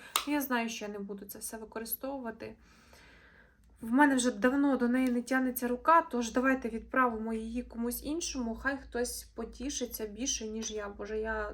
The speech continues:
розбираю і прям не вірю, що це, що я це розбираю, і я до цього дійшла.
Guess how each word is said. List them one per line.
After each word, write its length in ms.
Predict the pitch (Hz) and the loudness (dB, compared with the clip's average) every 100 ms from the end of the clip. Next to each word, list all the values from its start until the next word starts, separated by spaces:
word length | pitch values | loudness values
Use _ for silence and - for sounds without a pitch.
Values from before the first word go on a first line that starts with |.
| - - | -8 -2
розбираю 640 | 247 220 214 254 320 247 | -2 2 2 4 2 -2
і 40 | |
прям 320 | 226 240 226 | -2 -2 0
не 60 | 233 | 0
вірю, 200 | 247 220 | -2 -2
що 200 | - 220 | -4 -6
це, 260 | - 220 220 - - - | -6 -6 -8 -12 -14 -14
що 200 | - - | -4 2
я 240 | 254 254 233 | 6 8 6
це 140 | 247 | 4
розбираю, 560 | 240 220 247 302 330 247 | 0 2 4 6 4 4
і 20 | |
я 140 | 262 | 2
до 100 | 262 | 0
цього 280 | 254 247 247 | 0 2 2
дійшла. 600 | 214 247 - 233 214 | 0 -2 -2 -4 -6